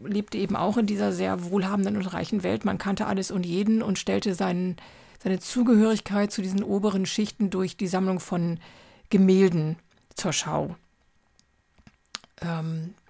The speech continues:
G-, Gemälde, neue Gemälde aus dem Anfang des zwanzigsten Jahrhunderts.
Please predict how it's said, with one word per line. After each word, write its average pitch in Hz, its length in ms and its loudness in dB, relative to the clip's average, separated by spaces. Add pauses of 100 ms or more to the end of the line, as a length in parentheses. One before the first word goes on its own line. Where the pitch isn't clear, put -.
(100)
G-, 190 520 -8
Gemälde, 180 320 0
neue 185 320 4
Gemälde 180 360 2
aus - 140 -4
dem 185 100 -4
Anfang 160 260 -4
des - 220 -8 (320)
zwanzigsten 170 440 0
Jahrhunderts. 180 560 0